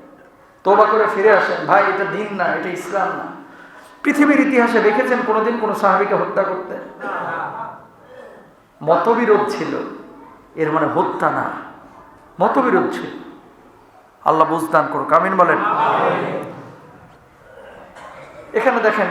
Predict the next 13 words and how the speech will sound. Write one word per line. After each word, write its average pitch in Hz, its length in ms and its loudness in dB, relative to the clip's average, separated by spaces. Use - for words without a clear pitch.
এই 202 120 2
যে 202 120 2
দেয়ালটা 190 420 4
নির্মাণ 185 420 0
করা 170 120 4
হয়েছে, 160 300 -2
ইট 220 260 -4
কি 214 140 4
একটা 190 360 2
আছে 202 240 2
না 196 80 0
একাধিক 170 420 0
আছে? 151 340 -2